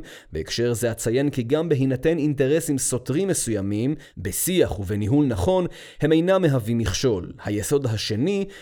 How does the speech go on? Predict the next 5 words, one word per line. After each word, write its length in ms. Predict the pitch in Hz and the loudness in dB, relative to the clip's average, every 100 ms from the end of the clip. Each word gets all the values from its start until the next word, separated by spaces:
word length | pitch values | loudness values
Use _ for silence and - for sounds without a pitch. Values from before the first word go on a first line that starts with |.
| - | -4
הינו 340 | 135 165 156 143 | 0 2 4 4
הערכים 540 | 143 139 98 208 190 | 4 2 2 0 0
שלפיהם 560 | 135 113 107 113 104 104 | 0 -2 -2 -4 -2 0
פועלים 400 | 113 110 107 110 | 0 0 0 0
הצבאות. 720 | 104 98 - 98 95 113 - | -2 -2 -4 -2 0 0 -2